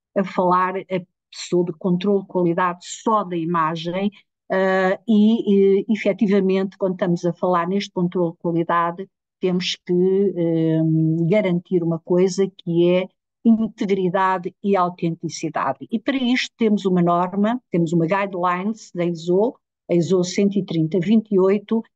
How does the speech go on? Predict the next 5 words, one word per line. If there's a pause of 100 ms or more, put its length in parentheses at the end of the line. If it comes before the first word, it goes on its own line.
(220)
que
nos (300)
reforça (240)
a
necessidade